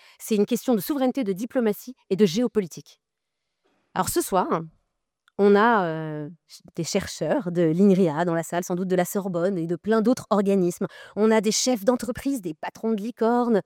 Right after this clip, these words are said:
qui développent des outils qui changent déjà nos vies. Des gens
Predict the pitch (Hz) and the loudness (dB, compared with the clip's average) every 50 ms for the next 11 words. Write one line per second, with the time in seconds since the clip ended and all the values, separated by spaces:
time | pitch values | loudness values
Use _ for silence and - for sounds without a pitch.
0 | _ _ _ _ _ _ _ - 208 160 202 175 208 214 196 190 226 214 254 247 | _ _ _ _ _ _ _ -8 0 2 2 4 4 2 0 0 -2 -4 -4 -6
1 | - 277 - 226 - - 214 208 196 226 196 226 226 247 285 254 220 220 262 - | -8 -10 -10 -8 -6 -6 -4 -2 0 0 2 2 2 2 0 -2 -4 -8 -12 -14
2 | _ _ _ _ _ - 196 240 247 202 294 | _ _ _ _ _ 0 2 2 4 4 4